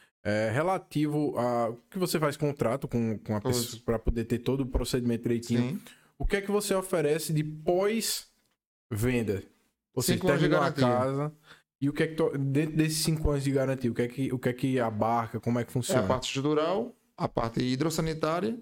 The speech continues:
Speaker 2: questão de infiltração, se um cano estourou, alguma coisa. Por defeito da construção, a gente tá lá pra consertar.
Speaker 1: Entendi.
Speaker 2: Sem
Speaker 1: Ou seja,
Speaker 2: gerar nenhum custo.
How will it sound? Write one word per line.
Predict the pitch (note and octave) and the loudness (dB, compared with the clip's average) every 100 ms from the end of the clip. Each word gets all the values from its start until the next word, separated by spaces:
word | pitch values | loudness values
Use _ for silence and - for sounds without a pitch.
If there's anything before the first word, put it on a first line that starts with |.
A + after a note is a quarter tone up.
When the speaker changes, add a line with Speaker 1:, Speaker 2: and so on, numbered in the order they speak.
| - _ - | -14 _ -14
Speaker 2:
questão | B2+ B2+ | -10 -6
de | B2+ | -6
infiltração, | B2+ C#3+ D#3 D3+ - D#3 D#3+ C#3 C3+ | -6 -4 -2 -2 -2 -2 0 -2 -2
se | C#3+ | -2
um | C#3+ | -4
cano | C#3 C#3+ C#3+ C#3 C#3+ C3+ | -4 -4 -2 -2 -4 -6
estourou, | C3 - D3 C#3+ D3 | -6 -2 0 2 0
alguma | C#3 | 0
coisa. | B2+ D3 D3 - - - _ _ _ | 0 0 -2 -8 -16 -20 _ _ _
Por | G3 A#3 G3+ | 0 2 2
defeito | E3+ D#3 D#3 C#3 C3 C3+ | 0 -2 0 -2 -2 -2
da | D3 | -2
construção, | D3+ E3+ D#3 D#3 E3 F#3+ D4 _ | 0 -2 -2 -2 -4 -4 -8 _
a | D#3 C#3+ | -10 -6
gente | C3+ C#3+ | -4 -2
tá | D3 | -2
lá | C#3+ | -2
pra | C3 D#3 | -2 -6
consertar. | - - G3+ C#3 A2+ _ _ _ _ _ _ _ | -6 -10 -6 -6 -8 _ _ _ _ _ _ _
Speaker 1:
Entendi. | A#2+ B2 G#2 - - - | -4 -2 -4 -10 -20 -10
Speaker 2:
Sem | - D3+ | -2 2
Speaker 1:
Ou | D3+ | 4
seja, | D3 | 4
Speaker 2:
gerar | D3 | 2
nenhum | C#3+ D#3 | 2 -2
custo. | - C3+ A#2 - | -2 -2 -4 -8